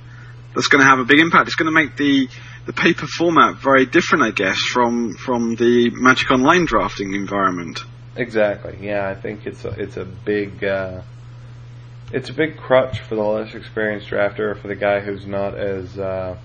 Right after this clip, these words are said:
Speaker 2: what do I wanna say? For the guy who's not as, uh, straightforward as he should be, and somebody who's looking for every advantage they can get.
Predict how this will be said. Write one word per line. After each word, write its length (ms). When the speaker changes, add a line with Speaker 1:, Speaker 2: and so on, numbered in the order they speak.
Speaker 2:
what 100
do 60
I 140
wanna 260
say? 380
For 100
the 100
guy 320
who's 320
not 440
as, 520
uh, 1300
straightforward 680
as 120
he 100
should 280
be, 140
and 140
somebody 300
who's 160
looking 280
for 120
every 240
advantage 480
they 120
can 200
get. 240